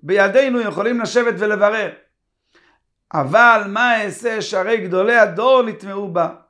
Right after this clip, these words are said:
במשפחה הפסולה?" סבר לה כרבי יצחק דאמר, רבי יצחק, משפחה שנטמעה, נטמעה.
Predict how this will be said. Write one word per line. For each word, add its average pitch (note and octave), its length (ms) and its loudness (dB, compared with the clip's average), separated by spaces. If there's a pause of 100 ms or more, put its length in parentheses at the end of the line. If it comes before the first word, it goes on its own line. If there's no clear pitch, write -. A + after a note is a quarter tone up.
(340)
במשפחה F3 540 -6
הפסולה?" C#3 400 -10 (1700)
סבר F#3 360 2
לה G#3 100 4
כרבי F#3+ 320 -2
יצחק F#3+ 220 -10
דאמר, D3+ 380 -4
רבי F3 140 -6
יצחק, A3 260 -8
משפחה F3+ 440 -2
שנטמעה, G#3+ 880 -2 (360)
נטמעה. A3+ 500 -6